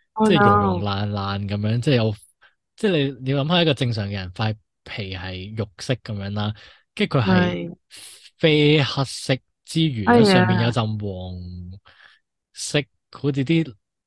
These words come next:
Speaker 2: blue cheese 咁樣嘅一陣咁樣嘅
Speaker 1: 啊。
Speaker 2: 感染咁樣嘅死皮喺上面。
Speaker 1: Oh no。
Speaker 2: 咁係好差嘅，仲要係你見到，
Speaker 1: 嗯。
Speaker 2: 因為每次嚟呢都會影相，我唔知你哋興唔興啦，
Speaker 1: 係，係，
Speaker 2: 即係
Speaker 1: 係啊。
Speaker 2: take 一個 clinical photo
Speaker 1: 係啊，係啊。
Speaker 2: 去證明佢係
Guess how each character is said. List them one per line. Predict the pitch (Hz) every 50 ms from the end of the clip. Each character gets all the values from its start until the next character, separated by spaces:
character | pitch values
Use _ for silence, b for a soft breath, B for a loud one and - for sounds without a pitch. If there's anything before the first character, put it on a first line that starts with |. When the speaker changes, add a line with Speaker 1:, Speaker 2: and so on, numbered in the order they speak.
| _ _ _ _ _
Speaker 2:
blue | - 147 147 143 139 143 143 143
cheese | - - - - 143 127 131 135 127
咁 | - - 104
樣 | 98 101
嘅 | 104 104 104 110
一 |
陣 | 110 - - 104 92 90 90 90 92
咁 | - 92
樣 | 90 92 95
嘅 | 95 95 - 226
Speaker 1:
啊。 | 220 220 226 226 208 - - _ -
Speaker 2:
感 | - 101 92
染 | 101 110 127
咁 | 135 120 107 104 95 98 101
樣 | 98 98 98 104 107 101
嘅 | 101 95 92 - _ _ _ -
死 | - - 95
皮 | 87 90 113
喺 | - - - 90 85 98
上 | 95 - 202
面。 | 202 202
Speaker 1:
Oh | 202 202 196 196 185 185 202
no。 | - - - - _ _ - 220 190 - _ _ _ B B B B B B B B B B B B B _ -
Speaker 2:
咁 | - 143
係 | 175 208 196 135
好 | 107 - 95 101
差 | 110 - - 139 120 117 117 117
嘅， | 101 - 87 95 - _ _ _ _ _
仲 | - - 147
要 | 156 160
係 | - 190 - - 190
你 | - 120 117 117 - _
見 | - 139 135
到， | 123 120 120
Speaker 1:
嗯。 | 147
Speaker 2:
因 | 185
為 | 214 185
每 | 139 127 107 104 117 123
次 | - - 135
嚟 | 131 120 107 90 92
呢 | 98 117 135
都 | 139 175 151
會 | 139 120
影 | 101 87 85 95 117
相， | - - 95 87 95
我 | 110 131
唔 | 117 104
知 | 92 147 147
你 | 123 117
哋 | 98 98 95
興 | - 120 107
唔 | 98 92
興 | 92 101 95 98
啦， | 98 92
Speaker 1:
係， | 226 196 185 190
係， | 190 - - - 190
Speaker 2:
即 | 196
係 |
Speaker 1:
係 | 185
啊。 | 170 160 160
Speaker 2:
take | 165
一 | 165 160 151
個 | 143
clinical | 120 - - 143 135 123 - 131 117
photo | - - 123 117 113
Speaker 1:
係 | - 190
啊， | 185 185 190 180
係 | - -
啊。 | 104 101 -
Speaker 2:
去 | -
證 | - 127 113
明 | 110 104 95 90
佢 | 90 - 101
係 | 95 95 92 95 95 98